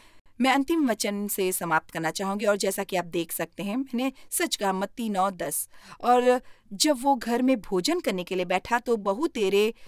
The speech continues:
महसूल लेने वाले, खासकर दुष्टों के साथ, और पापी आकर यीशु और उसके चेलों के साथ खाने बैठे।" क्या आप कल्पना कर सकते हैं कि उनके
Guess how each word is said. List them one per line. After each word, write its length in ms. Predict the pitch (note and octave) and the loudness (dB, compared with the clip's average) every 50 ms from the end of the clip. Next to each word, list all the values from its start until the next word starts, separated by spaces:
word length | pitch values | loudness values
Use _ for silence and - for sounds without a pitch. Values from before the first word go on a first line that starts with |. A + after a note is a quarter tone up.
| - - | 0 4
महसूल 500 | C4 C4+ B3 A3+ - - C#4+ D#4+ F4+ F#4+ | 4 4 4 2 0 0 2 4 6 6
लेने 320 | F4+ A#3 F3 F3 E3 E3 E3 | 6 6 4 0 -2 -2 -2
वाले, 240 | F3 F3 E3+ F3+ | 0 0 0 0
खासकर 480 | G3 - - F3+ G#3 G#3 - - A#3 G3 | 0 4 6 6 6 6 4 -2 -4 -4
दुष्टों 340 | F3 G3 A3 - - B3 G#3+ | -2 -4 -4 -2 -2 -4 -4
के 120 | - F3 | -4 -4
साथ, 240 | - - F3 F3+ - | -2 -2 -2 0 0
और 80 | F#3 F#3 | -2 0
पापी 360 | - E3+ - - - B3 A#3+ | 2 0 0 0 0 0 0
आकर 260 | G3 F3 - G3+ F#3+ | 0 0 0 -2 -6
यीशु 280 | G3 F#3 - - B3+ A#3+ | -4 -2 -4 -2 0 2
और 180 | G3 F#3 F3+ | 2 2 2
उसके 340 | G3 - - - G3 G3 - _ _ _ _ _ _ _ _ _ - - | 2 -2 0 0 0 0 0 _ _ _ _ _ _ _ _ _ -10 -4
चेलों 280 | - C#4 C4+ D4+ F4 E4+ | 0 2 2 2 2 2
के 120 | - A3 | 0 0
साथ 180 | G3+ - A#3 B3 | 2 2 2 2
खाने 320 | - - - D#3+ - D#3+ | 0 0 -2 -2 0 0
बैठे।" 300 | D3+ D#3+ D#3+ - - F#3+ | -2 -2 -2 -2 -2 -4
क्या 200 | G#3 - C#4 B3+ | -2 2 4 6
आप 180 | A#3+ A#3+ - - | 6 6 4 4
कल्पना 360 | - F3+ - - A#3+ B3+ B3 | 0 -4 -2 -2 0 0 0
कर 120 | - - | 0 0
सकते 300 | G3+ - B3 A3+ - B3 | -2 -2 -2 -4 -2 -2
हैं 80 | B3 B3+ | -2 -2
कि 80 | A#3+ C#4+ | -2 -4
उनके 480 | - C4+ C#4+ D4 - - D#4 D4+ D#4 | -4 -4 -4 -4 -2 -2 -2 -2 -2